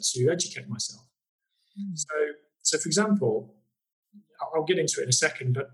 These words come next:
Speaker 1: when I got into serviced accommodation, I did it 'cause I wanted to educate myself about strategy, uh, more than anything. So you guessed it, I did a bit of serviced accommodation, but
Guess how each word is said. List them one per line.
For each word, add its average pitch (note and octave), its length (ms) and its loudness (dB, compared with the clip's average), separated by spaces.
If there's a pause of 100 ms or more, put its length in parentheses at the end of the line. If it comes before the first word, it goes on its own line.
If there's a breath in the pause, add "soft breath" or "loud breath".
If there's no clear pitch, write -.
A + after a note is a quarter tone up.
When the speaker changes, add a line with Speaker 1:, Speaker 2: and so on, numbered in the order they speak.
Speaker 1:
when E3+ 180 4
I E3+ 80 0
got E3 160 4
into D#3+ 200 2
serviced D3+ 440 4 (200)
accommodation, C#3+ 880 0 (580)
I G3 60 4
did D3 220 4
it - 180 2
'cause E3+ 100 4
I F3 40 6
wanted F3+ 220 4
to G#3 120 6
educate C#3 380 0
myself C3+ 320 2
about D3+ 260 2
strategy, - 680 0 (680 soft breath)
uh, C#3+ 260 -2
more D#3+ 180 4
than D3 140 0
anything. - 540 -2 (400 soft breath)
So D#3 280 4 (380)
you C3 100 2
guessed G3 280 4
it, C3 120 0
I B2+ 60 0
did C3 100 6
a B2+ 60 6
bit B2+ 100 2
of B2 60 4
serviced B2 400 -2
accommodation, D#3+ 720 -2 (400 soft breath)
but D3 240 0